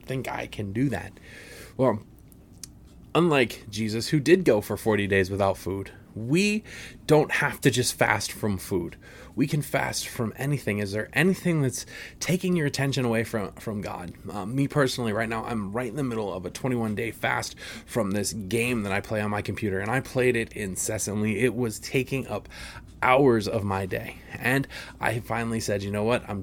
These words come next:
done." And on top of that, just the other day, I started a fast from Facebook on my phone. I don't know about you, but with all the stuff going on in our world right now, the last thing I need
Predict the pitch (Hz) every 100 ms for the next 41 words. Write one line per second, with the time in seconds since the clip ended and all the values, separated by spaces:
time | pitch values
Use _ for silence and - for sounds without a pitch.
0 | 92 104 92 82 - - - - 233 180
1 | - - - - - - 330 127 135 -
2 | - - - - 117 139 226 226 - -
3 | - - 131 135 135 117 104 107 101 101
4 | - 113 117 107 104 - 98 101 - -
5 | - 98 95 123 147 - 131 113 104 98
6 | 92 - 98 95 92 - - - - -
7 | 87 95 98 95 101 135 180 196 135 101
8 | 104 - - - 185 202 - 170 147 113
9 | 107 98 104 98 98 95 98 95 98 90
10 | 98 - - - - 113 117 139 170 -
11 | 151 127 120 110 110